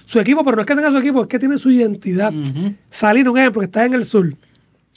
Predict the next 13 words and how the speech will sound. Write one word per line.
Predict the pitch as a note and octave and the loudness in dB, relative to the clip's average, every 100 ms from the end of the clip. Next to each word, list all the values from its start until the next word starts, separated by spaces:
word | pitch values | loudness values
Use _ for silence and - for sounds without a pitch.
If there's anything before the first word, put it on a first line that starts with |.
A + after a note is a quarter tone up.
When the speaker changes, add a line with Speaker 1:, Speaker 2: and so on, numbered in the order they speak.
| - | -8
Speaker 1:
Yo | F#3 | -2
siempre | A3+ A3+ A#3+ A#3+ | -2 0 0 0
he | A#3 | 2
re-, | A#3 A#3 | 0 0
he | A3+ | -2
resaltado | A3 A3+ A#3 A#3 | 0 -2 0 0
aquí | A3 B3+ | 0 0
la, | G#3+ F3 | -2 -4
la | E3+ | -8
película | E3 E3 G#3 A#3 G#3+ F#3+ | -6 -4 -2 0 0 0
de, | F3 D#3+ C#3+ C3+ _ _ - _ - | -2 -4 -6 -10 _ _ -20 _ -4
de | F#3+ | -2
Peñuela. | F3 D#3+ F#3+ G#3+ E3+ B2 | -2 0 2 2 0 -6